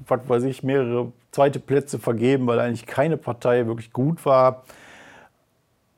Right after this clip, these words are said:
wirklich, wirklich abgeliefert hat. Aber hier ist es tatsächlich mal wieder so, dass in allen Kategorien, die wir uns angucken,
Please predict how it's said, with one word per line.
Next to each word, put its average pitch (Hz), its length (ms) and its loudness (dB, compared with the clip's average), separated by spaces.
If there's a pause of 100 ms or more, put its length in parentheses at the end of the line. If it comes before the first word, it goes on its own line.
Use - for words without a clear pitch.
wirklich, 117 480 -4
wirklich 120 540 -2
abgeliefert 123 560 -2
hat. 117 260 0 (240)
Aber 117 200 2
hier 202 400 2 (220)
ist 180 200 4
es 170 100 -2
tatsächlich 143 400 0
mal 131 160 2
wieder 127 220 2
so, 120 400 2 (280)
dass 120 180 -2
in 127 100 0
allen 160 260 2
Kategorien, 135 560 -2
die 117 80 0
wir 113 80 0
uns 107 160 -8
angucken, 127 600 -4